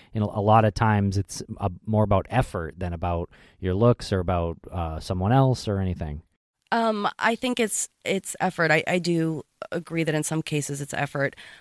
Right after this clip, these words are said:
Speaker 2: I think in a lot of cases, though, it's not effort so much as, honestly, mental health kind of counseling.
Speaker 1: Okay.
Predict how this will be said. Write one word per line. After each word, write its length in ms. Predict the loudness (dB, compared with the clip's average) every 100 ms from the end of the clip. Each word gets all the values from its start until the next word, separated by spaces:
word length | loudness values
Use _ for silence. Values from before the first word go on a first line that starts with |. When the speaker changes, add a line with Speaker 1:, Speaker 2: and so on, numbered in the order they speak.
| _ -2
Speaker 2:
I 60 |
think 140 | 2 4
in 80 |
a 60 | 6
lot 180 | 6 6
of 60 | 2
cases, 580 | -2 -4 -4 -6 -6 -10 -10
though, 600 | -6 0 2 2 2 -2 -8 _
it's 360 | -10 -8 -6 -2
not 380 | 0 0 -2 -6 _ _ _ _ _ -8
effort 400 | -6 -4 -4 -2
so 160 | 0 0
much 220 | 0 -2
as, 200 | -4 -6 -12 -20 -20 _ _ _ -2
honestly, 440 | 2 4 2 0 -2 -2
mental 260 | -2 0
health 500 | 0 0 -2 -6 -20 _ -6
kind 200 | 0 0
of 140 | -2
counseling. 580 | -4 -2 -2 -2 -2 -2
Speaker 1:
Okay. 300 | -2 -2